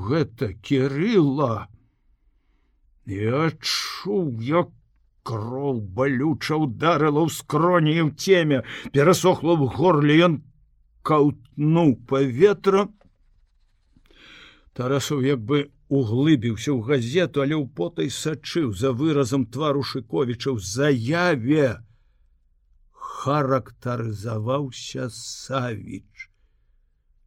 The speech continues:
Ён не толькі служыў нямецкай управе, ён яшчэ выходзіць правакатар. Меў сувязь з некаторымі падпольшчыкамі, з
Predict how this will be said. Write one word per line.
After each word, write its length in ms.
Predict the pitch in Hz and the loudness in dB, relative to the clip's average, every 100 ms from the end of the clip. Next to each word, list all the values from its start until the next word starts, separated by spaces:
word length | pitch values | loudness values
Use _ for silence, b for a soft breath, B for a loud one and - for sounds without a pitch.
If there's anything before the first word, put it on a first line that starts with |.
| _ _ _ _ _ _ - | _ _ _ _ _ _ -12
Ён 300 | 95 107 120 | -4 0 2
не 140 | 139 | 2
толькі 480 | 147 185 175 - 160 | 2 0 0 0 0
служыў 720 | - 156 160 120 135 160 107 98 | 2 2 2 2 2 2 0 -2
нямецкай 800 | 95 113 117 135 113 - - 104 | 0 2 2 0 -2 -10 -10 -8
управе, 800 | 101 92 113 117 175 160 - 101 - _ _ _ _ _ _ _ _ - | -8 -10 -6 -4 -2 -4 -8 -14 -18 _ _ _ _ _ _ _ _ -10
ён 400 | 98 107 139 180 | -6 -2 -2 0
яшчэ 560 | 196 175 - - 214 | 0 0 -4 -2 0
выходзіць 720 | 156 131 - 135 165 170 147 _ | 0 -4 -2 -2 -2 -4 -10 _
правакатар. 1400 | - 123 135 110 110 110 147 214 285 226 220 - - 98 - _ _ _ _ _ _ - | -8 -4 -2 -2 -4 -6 -8 -6 -8 -12 _ -16 -14 -14 -20 _ _ _ _ _ _ -6
Меў 400 | 120 151 196 202 | 2 4 4 4
сувязь 600 | - - 190 202 196 143 | 2 0 2 2 2 0
з 80 | 180 | -2
некаторымі 640 | 147 170 170 196 190 185 | 0 -2 0 0 0 -2
падпольшчыкамі, 1500 | 160 170 - _ 139 185 240 233 - - - - 135 107 98 - B B B | -4 -6 -6 _ 0 2 2 -2 -10 -14 -16 -14 -10 -10 -12 -18 B B B
з 120 | 113 | -4